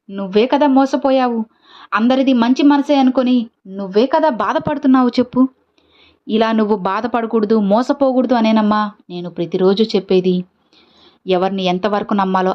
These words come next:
అంతవరకే నమ్ము. అందరూ నా వాళ్లే కదా, అందరూ మన వాళ్లే కదా అని చెప్పి నెత్తిన పెట్టుకుంటే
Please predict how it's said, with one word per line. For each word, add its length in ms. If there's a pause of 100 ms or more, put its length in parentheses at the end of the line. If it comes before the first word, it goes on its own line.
అంతవరకే 480
నమ్ము. 300 (540)
అందరూ 320
నా 220
వాళ్లే 300
కదా, 280 (380)
అందరూ 280
మన 240
వాళ్లే 280
కదా 240
అని 120
చెప్పి 460 (120)
నెత్తిన 300
పెట్టుకుంటే 540